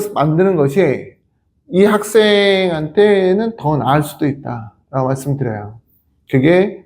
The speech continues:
저희 홈스쿨입니다. 여러분의 자녀분들이 만약에 컴퓨터 사이언스 쪽의 길로 가려고 하는데 보딩스쿨 또는 우리나라 국제학교에 갔어요. 국제학교에 팔 학년 수업을 듣는데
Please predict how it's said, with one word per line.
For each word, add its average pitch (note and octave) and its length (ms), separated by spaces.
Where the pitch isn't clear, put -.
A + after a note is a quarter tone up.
저희 C#3 180
홈스쿨입니다. C#3+ 800
여러분의 A3+ 400
자녀분들이 E3+ 960
만약에 D3+ 720
컴퓨터 B3+ 460
사이언스 A#3 720
쪽의 F#3+ 680
길로 D#3+ 460
가려고 C#3+ 400
하는데 B2+ 500
보딩스쿨 E3+ 1300
또는 F3+ 340
우리나라 D3+ 420
국제학교에 D3+ 800
갔어요. A#2 440
국제학교에 G3 580
팔 B3 180
학년 A#3 180
수업을 F#3+ 300
듣는데 C#3 640